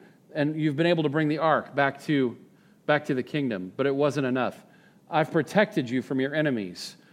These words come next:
but it wasn't enough. I've given you seven wives, but it wasn't enough. You had to take what wasn't yours because you thought you could." And that's so true for us.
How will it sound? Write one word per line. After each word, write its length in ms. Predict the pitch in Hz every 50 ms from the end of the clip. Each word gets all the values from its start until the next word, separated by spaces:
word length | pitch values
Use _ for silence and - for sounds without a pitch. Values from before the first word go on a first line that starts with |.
| - _ -
but 80 | 143 139
it 100 | 143 139
wasn't 360 | 147 156 151 123 143 143 135
enough. 420 | 123 127 131 120 101 87 - - 120
I've 160 | 139 147 143
given 240 | 143 208 202 202 175
you 120 | 147 127
seven 360 | - - 190 180 165 160 151
wives, 640 | 143 151 151 151 143 123 107 98 87 - - - - - - - - _
but 120 | - 139 151
it 80 | 156
wasn't 360 | 147 151 165 160 139 160 147
enough. 380 | 135 131 139 135 123 107 - - - - - - _ _
You 280 | - 117 117 160 196 196
had 200 | 165 180 170 147
to 60 | 139
take 280 | - - 170 156 143 127
what 200 | 131 127 123 123
wasn't 340 | 131 147 151 131 139 131 117
yours 580 | 120 127 123 120 107 104 101 95 - - - - - - - - - _ _ _ -
because 380 | 139 127 - 160 139 123 113
you 120 | 123 151 139
thought 280 | - - 135 120 113
you 120 | 120 123 113
could." 320 | - - 117 101 85 80 78 - - - _ _ _ _ _ _ _ _ _ _ _ _ _ _ _ _ _ _ _ _ _ _ _ _ - - - _ - _ _ _ _ _ _ - _ _ -
And 120 | 131 139
that's 160 | 147 131 -
so 260 | - - - 208 202
true 260 | 190 190 - 165 143 120
for 240 | - - 117 110
us. 440 | 101 95 92 - - - - - -